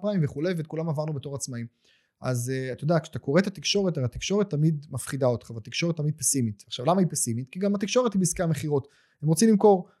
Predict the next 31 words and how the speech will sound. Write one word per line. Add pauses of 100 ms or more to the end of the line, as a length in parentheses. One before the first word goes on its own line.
(140)
קח
שני
עיתונים,
באחד
יהיה
כתוב,
אה,
"מחר
תזרח
השמש
ויהיה
צח
ונאה",
ובשני
יהיה
כתוב,
"סערה
מתקרבת".
אז
מה
אנשים
יקראו?
את
סערה
מ-,
מה
הם
יקנו? (360)
את
סערה
מתקרבת.